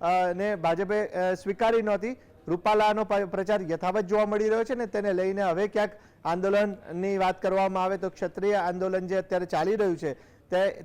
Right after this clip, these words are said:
તે જે ડેમેજ છે તેને કંટ્રોલ કરવા માટે ભાજપ હવે માઇક્રો મેનેજમેન્ટની રણનીતિ રમી રહ્યું છે. તેના ભાગરૂપે, અ, અ, જે, અ, ક્ષત્રિયોને મનાવવાની જે જવાબદારી જે છે એ ભાજપે ક્યાંક, અ, રાજ્ય ગૃહમંત્રી હર્ષભાઈ સંઘવી અને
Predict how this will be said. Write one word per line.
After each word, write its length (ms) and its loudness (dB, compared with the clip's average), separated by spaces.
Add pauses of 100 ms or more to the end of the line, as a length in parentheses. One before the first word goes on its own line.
તે 160 0
જે 160 -2
ડેમેજ 360 2
છે 300 -2
તેને 220 0
કંટ્રોલ 360 -2
કરવા 220 0
માટે 300 -4
ભાજપ 440 0
હવે 240 -2 (280)
માઇક્રો 460 0
મેનેજમેન્ટની 640 0
રણનીતિ 500 0
રમી 280 2
રહ્યું 200 2
છે. 180 0
તેના 520 -2
ભાગરૂપે, 680 4
અ, 40 -4 (680)
અ, 40 2
જે, 280 0
અ, 360 0
ક્ષત્રિયોને 680 2
મનાવવાની 540 2
જે 140 0
જવાબદારી 460 0
જે 200 -2
છે 180 -2 (280)
એ 40 -12
ભાજપે 520 -2
ક્યાંક, 460 -6
અ, 300 -2 (360)
રાજ્ય 280 0
ગૃહમંત્રી 520 0
હર્ષભાઈ 540 0
સંઘવી 400 -2
અને 520 -2